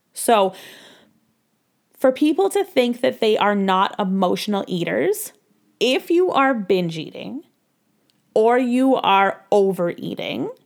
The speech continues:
regularly, I'm not talking about, like, twice a year on Christmas and Thanksgiving when you eat too much turkey. I'm not talking about that, okay?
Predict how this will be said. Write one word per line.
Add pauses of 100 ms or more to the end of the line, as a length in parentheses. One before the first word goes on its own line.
(1040)
regularly,
I'm
not
talking
about,
like, (380)
twice
a
year
on
Christmas
and
Thanksgiving
when
you
eat
too
much
turkey.
I'm
not
talking
about
that,
okay?